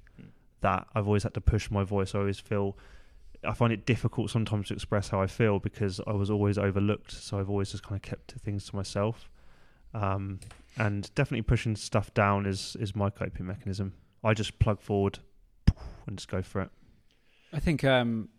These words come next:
Speaker 1: my, my s-, from personal experience, like,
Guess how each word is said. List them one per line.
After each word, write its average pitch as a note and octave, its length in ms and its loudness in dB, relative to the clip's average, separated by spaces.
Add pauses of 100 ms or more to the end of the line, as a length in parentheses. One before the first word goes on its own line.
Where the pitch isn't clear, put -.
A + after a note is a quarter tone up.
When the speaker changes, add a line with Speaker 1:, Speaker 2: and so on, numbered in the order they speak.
(180)
Speaker 1:
my, B2+ 440 2 (240)
my A#2+ 240 2
s-, - 220 -8 (260)
from A#2+ 240 -4
personal A#2+ 540 0
experience, G#2+ 600 -6
like, G#2 320 -8